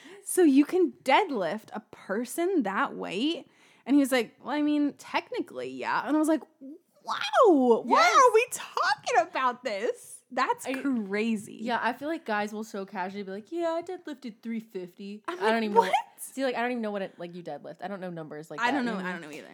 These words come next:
Speaker 2: But I'm like, "I don't even know." I don't even know.
Speaker 1: Anyways. <laughs>
Speaker 2: Uh, my turn?
Speaker 1: Yeah.
Speaker 2: Okay.
Speaker 1: That kinda got me riled up, not gonna lie.
Speaker 2: I know, interstates got me riled up. Um,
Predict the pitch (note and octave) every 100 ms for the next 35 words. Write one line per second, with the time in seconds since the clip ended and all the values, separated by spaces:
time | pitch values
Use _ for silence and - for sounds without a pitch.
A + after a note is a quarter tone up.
0 | A3 A3+ A3+ A3 G#3+ G3+ F3 _ _ _
1 | _ _ _ _ _ _ - A#3+ B3+ F#3+
2 | D3+ - _ _ _ _ _ _ _ -
3 | D4 E4+ D4+ C4 G#3 F3 - - _ -
4 | C#4 A3 G#3 A#3 - - _ _ _ _
5 | _ _ _ G#4+ - G4 F4+ E4+ _ -
6 | A#3 A#3 A3+ G#3 G3+ D#4 F#4+ _ - A#3
7 | A3 - _ _ _ _ _ _ _ _
8 | _ _ _ _ A#3+ G#3+ G3 _ _ _
9 | - A3+ A4 G#4+ A3+ F#3+ F3 F3 G#3 -
10 | - G3+ A3 A#3+ A3+ _ _ A3+ A3+ A3+
11 | G3 C4 C4 F3+ - D#3 G3 A3+ D3 D#3
12 | D#3+ D#3 _ - A#3 A3 G3+